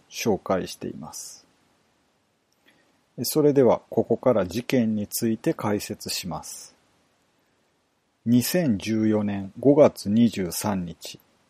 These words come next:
ロジャーはセビリア通りの自分のアパートから襲撃を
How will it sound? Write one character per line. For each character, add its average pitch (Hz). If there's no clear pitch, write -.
ロ 147
ジ 131
ャ 107
ー 98
は 110
セ -
ビ 151
リ 147
ア 139
通 123
り 92
の 85
自 101
分 127
の 143
ア 104
パ 131
ー -
ト 120
か 131
ら 156
襲 117
撃 110
を 151